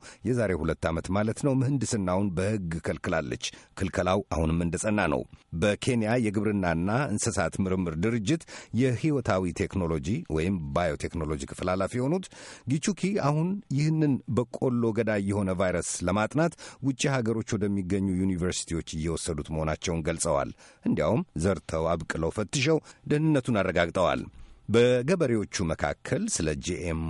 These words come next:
ኦ ወይም በዘረመል ምህንድስና የሚሰሩ አዝዕርት ያለው አስተሳሰብ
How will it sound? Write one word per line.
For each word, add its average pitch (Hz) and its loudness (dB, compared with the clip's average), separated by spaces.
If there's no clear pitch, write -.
ኦ 113 2
ወይም 82 0
በዘረመል 113 0
ምህንድስና 110 0
የሚሰሩ 98 0
አዝዕርት 92 -2
ያለው 76 -2
አስተሳሰብ 123 0